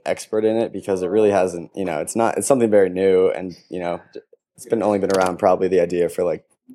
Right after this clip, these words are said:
twenty years or so, I'd say, or at least, like, formal publications on it. But so, I mean, I've, I've read a bit, and it's, the gist of it is that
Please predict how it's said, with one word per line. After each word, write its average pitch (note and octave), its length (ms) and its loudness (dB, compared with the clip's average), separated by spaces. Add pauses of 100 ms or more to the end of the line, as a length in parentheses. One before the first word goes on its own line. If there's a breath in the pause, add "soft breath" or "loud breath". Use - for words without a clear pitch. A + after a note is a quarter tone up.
(420)
twenty - 360 -4
years F#2 340 -2
or G2 100 -6
so, G2+ 260 0
I'd G2+ 160 0
say, A2 260 4
or G2+ 140 4
at F#2 80 4
least, G2+ 240 0
like, F2 260 -2
formal F2+ 380 -4
publications E2+ 640 -4
on E2+ 180 -8
it. - 140 -8
But - 320 0
so, G#2 220 6
I G2+ 100 4
mean, C3+ 120 2
I've, D3+ 220 0
I've C#3 120 2
read G#2 140 2
a F#2 60 0
bit, F2 280 -4
and G2+ 180 -4
it's, G2 200 -12 (600 soft breath)
the C3 80 4
gist D3+ 300 2
of A#2+ 80 6
it G#2 100 4
is G2+ 140 -2
that G2+ 380 2